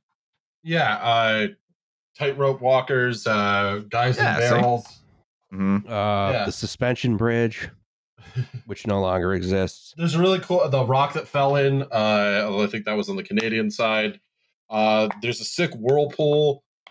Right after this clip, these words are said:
Speaker 1: Uh, Niagara on the Lake is a really cute little tourist trap that I've loved since I
Speaker 2: It's
Speaker 1: was a
Speaker 2: got, like,
Speaker 1: kid.
Speaker 2: a, I, I hear that it's got a microclimate that makes it very good for wines.
Speaker 1: Yes.
Speaker 3: Wow.
Speaker 1: Uh, some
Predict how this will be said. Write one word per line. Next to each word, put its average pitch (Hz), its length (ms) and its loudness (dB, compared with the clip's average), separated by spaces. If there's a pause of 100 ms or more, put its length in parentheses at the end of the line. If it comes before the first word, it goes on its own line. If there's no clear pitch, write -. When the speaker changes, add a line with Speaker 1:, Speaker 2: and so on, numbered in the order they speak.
Speaker 1:
Uh, 117 400 4
Niagara 143 480 2
on 143 140 2
the 123 100 0
Lake 139 380 -2
is 131 160 -6
a 117 40 -6
really 127 180 0
cute 139 220 -12
little 117 260 -6
tourist 135 340 0
trap 147 340 0
that 151 100 -2
I've 139 160 -2 (100)
loved 151 220 -2
since 135 160 -12
I 160 40 -2
Speaker 2:
It's 151 60 -2
Speaker 1:
was 139 100 -4
a - 20 0
Speaker 2:
got, 98 100 -2
like, 107 200 2
Speaker 1:
kid. - 40 -2
Speaker 2:
a, 90 380 0
I, 110 260 -2
I 113 40 0
hear 123 260 0
that 110 100 0
it's 90 140 -2
got 101 140 -2
a 90 40 2
microclimate 87 840 -2
that 85 80 0
makes 85 320 -2
it 80 200 0
very 90 460 -2
good 80 180 -4
for 78 160 -6
wines. 78 640 -4 (400)
Speaker 1:
Yes. 123 260 -2
Speaker 3:
Wow. 95 580 2
Speaker 1:
Uh, - 20 0
some 110 320 -6